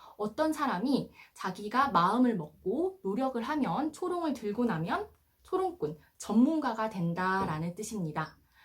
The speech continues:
노력하면 사람은 무엇이든 이룰 수 있다. 마음 먹으면 이룰 수 있다라는 뜻입니다. 들고 나면 초롱꾼. 선생님이 제일 좋아하는 가치관이 희망인데요.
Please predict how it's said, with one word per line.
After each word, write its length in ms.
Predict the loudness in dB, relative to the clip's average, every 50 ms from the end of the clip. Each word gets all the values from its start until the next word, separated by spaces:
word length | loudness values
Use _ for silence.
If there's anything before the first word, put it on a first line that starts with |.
| -20 _ _ _
노력하면 840 | -2 2 4 4 4 2 0 -2 -2 -2 0 0 0 0 0 0
사람은 460 | 0 0 -2 -2 -2 -2 -2 -4 -4 -4
무엇이든 580 | -2 -2 -2 -2 -2 -4 -4 -4 -4 -6 -6 -8 -16 -20 _ _ _ _
이룰 280 | -4 -2 0 2 2 0
수 160 | 0 -2 -4
있다. 500 | -6 -6 -8 -8 _ -4 -4 -4 -4 -8 -16 -20 _ _ 0
마음 400 | 2 4 4 6 6 6 6 6
먹으면 460 | 4 4 2 0 0 0 0 0 -2
이룰 260 | -4 -2 0 0 0
수 200 | 0 -2 -4 -8
있다라는 1040 | -10 -10 -10 _ _ _ _ 0 2 4 4 4 2 2 0 -2 -4 -4 -4 -4 -4
뜻입니다. 580 | -6 -4 0 0 0 0 0 -2 -4 -6 -6 -8 _ _ _ _ -20 _ _ -2
들고 380 | 2 4 4 4 4 2 0 0
나면 480 | 0 0 0 0 0 0 -2 -4 -8 -10
초롱꾼. 560 | -6 -4 -2 -2 -2 -4 -6 -10 -14 -14 -14 _ _ _ _ -20 -20 -20 -20 -20 -20 -20 -20 -20 -20 -20 -20 -20 _ _ -20 -20 -20 -20 -20 -20 -20 -20 -20 -20 -14
선생님이 640 | -8 -4 -4 -4 -2 -2 -2 0 2 4 6 4 4
제일 300 | 4 2 2 2 2 0
좋아하는 560 | 0 -2 -2 0 2 2 0 0 0 -2 -4
가치관이 880 | -6 -8 -10 -10 -10 -10 -6 -4 -4 -2 -2 0 0 2 0 0 -2 -6 -14 -20
희망인데요. 1200 | -20 -14 -8 -6 -4 0 0 2 4 2 2 2 0 0 -2 -2 -4 -4 -2 0 0 0 0 -2